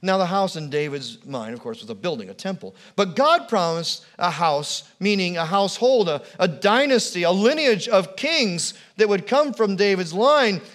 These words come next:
starting with Solomon. And he would establish David's throne and his kingdom forever and ever.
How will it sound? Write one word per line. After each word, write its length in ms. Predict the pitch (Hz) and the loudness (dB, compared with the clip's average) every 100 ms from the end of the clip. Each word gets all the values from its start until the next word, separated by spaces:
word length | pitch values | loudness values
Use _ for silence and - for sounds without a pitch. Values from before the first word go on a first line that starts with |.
| - | -12
starting 420 | - 277 302 302 | -2 4 4 4
with 140 | 214 - | -2 -2
Solomon. 720 | - 247 269 247 180 127 98 _ _ _ _ _ _ - | -2 2 4 4 2 -4 -10 _ _ _ _ _ _ -16
And 100 | 143 | -10
he 80 | |
would 100 | 151 | -8
establish 680 | 131 - - 196 208 196 151 | -8 -8 -6 -4 -2 -4 -6
David's 380 | - 165 147 127 | -8 -10 -8 -12
throne 520 | - 151 165 170 170 160 _ | -12 -8 -6 -4 -6 -12 _
and 80 | 131 | -12
his 160 | 214 - | -12 -12
kingdom 460 | - 165 156 160 - _ | -10 -10 -10 -12 -16 _
forever 720 | _ 120 - - 202 170 190 180 | _ -16 -12 -10 -8 -8 -10 -10
and 240 | 165 160 | -14 -16
ever. 340 | 113 - 80 | -18 -18 -20